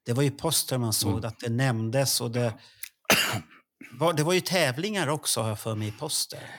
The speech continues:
Speaker 2: Jo, det, det stämmer. Eh, poster hade ju en tävling. Och de här killarna, jag har för mig att i Kiss i Sverige så finns det ganska mycket skrivet om,
Speaker 1: Ja,
Speaker 2: om
Speaker 1: det
Speaker 2: det
Speaker 1: gör
Speaker 2: här.
Speaker 1: det. Det stämmer.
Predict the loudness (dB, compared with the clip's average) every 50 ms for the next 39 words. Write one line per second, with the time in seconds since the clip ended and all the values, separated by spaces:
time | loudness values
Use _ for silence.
0 | -20 -20 _ _ 0 2 4 4 2 2 -2 -8 -12 _ -20 -2 -2 0 2 2
1 | 2 2 4 2 2 4 2 2 2 0 -4 -2 _ 2 2 4 2 2 0 0
2 | 0 0 0 -2 0 0 0 0 0 -2 -2 -2 0 0 2 2 0 0 -4 -4
3 | -4 -4 -4 -4 -6 -6 -6 -8 -8 -8 -10 -14 -16 -16 -16 -18 -20 -20 -20 -20
4 | -20 -20 -20 _ _ -2 -2 -2 -2 -2 0 2 2 4 2 2 0 0 2 2
5 | 2 2 2 0 -2 -4 -6 -6 -4 -2 0 2 2 2 0 -2 -2 -4 -6 -4
6 | -2 -2 -2 -2 -4 -4 -2 0 0 0 0 2 2 2 2 0 0 0 -2 -2
7 | -2 -2 -2 -2 -2 -4 -6 -8 -4 -2 -2 -2 0 -2 -2 -2 0 0 0 -2
8 | -4 -8 _ _ -2 -2 0 0 -2 -4 -2 -2 -4 -6 -4 -8 -4 0 2 2
9 | 2 2 0 -2 -6 -10 _ _ _ _ _ 0 2 2 4 4 4 4 4 4
10 | 2 0 -2 -4 -8 -12 _ -20 _ _ _ _ _ _ -4 -2 -2 -2 -2 -6
11 | -8 -10 -12 -12